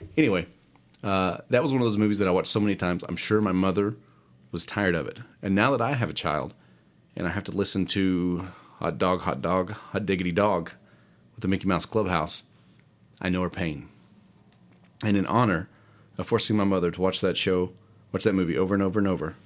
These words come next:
I'm going with Murder, She Wrote because of the Angela Lansbury connection. Up next, The Vampire Diaries versus The Simpsons.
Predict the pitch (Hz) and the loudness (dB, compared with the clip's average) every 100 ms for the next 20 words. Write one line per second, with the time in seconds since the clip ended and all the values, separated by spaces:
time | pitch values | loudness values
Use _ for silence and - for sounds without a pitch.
0 | - - - - - - - - _ - | -20 -20 -20 -20 -20 -20 -20 -20 _ -2
1 | 104 135 123 120 95 90 82 67 - - | 2 4 4 2 0 0 0 -2 -6 -20
2 | - - - - 87 87 87 82 80 117 | -20 -20 -18 -14 -6 -6 -4 -6 -8 -8
3 | - 143 92 90 90 87 110 - - - | -14 -6 -4 -2 -2 -2 -6 -18 -20 -14
4 | 85 85 80 82 71 - - - - _ | -6 -6 -4 -6 -6 -8 -16 -20 -20 _
5 | - - - 95 82 - - - - - | -20 -20 -6 -2 -2 -4 -14 -20 -20 -20
6 | - _ _ _ _ - 113 85 82 - | -20 _ _ _ _ -2 0 0 -4 -10
7 | - - 98 101 98 92 92 90 87 - | -12 -8 -2 0 2 2 2 0 -4 -10
8 | _ - - _ _ - 92 95 85 - | _ -20 -20 _ _ -8 -6 -4 -4 -6
9 | 80 - - - | -6 -8 -12 -14